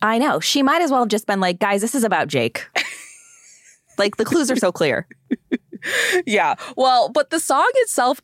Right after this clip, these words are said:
Speaker 2: isn't the only thing that's getting people talking about Taylor and Jake.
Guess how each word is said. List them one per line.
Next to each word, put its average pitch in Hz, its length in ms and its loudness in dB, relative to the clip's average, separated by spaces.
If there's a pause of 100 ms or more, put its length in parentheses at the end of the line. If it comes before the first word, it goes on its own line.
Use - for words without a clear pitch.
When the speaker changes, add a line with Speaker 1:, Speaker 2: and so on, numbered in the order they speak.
Speaker 2:
isn't 330 280 2
the 330 140 2
only 233 240 0
thing 185 360 0
that's 180 240 -2
getting 165 280 -2
people 156 260 -2
talking 147 340 -4
about 139 280 -2
Taylor 139 280 0
and 131 160 -6
Jake. 185 400 -2